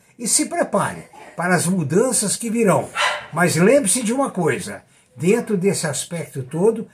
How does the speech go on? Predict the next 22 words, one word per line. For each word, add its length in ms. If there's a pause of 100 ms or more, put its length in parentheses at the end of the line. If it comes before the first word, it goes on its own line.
(200)
é 100
preciso 480
que 80
os 200
pais 720 (240)
se 240
voltem 720 (180)
para 220
acompanhar 680
os 160
filhos. 580 (260)
Muita 400
coisa 560 (360)
os 340
pais 320
não 160
vão 160
entender, 1120 (160)
mas 240
finjam 520
que 160
entendem. 520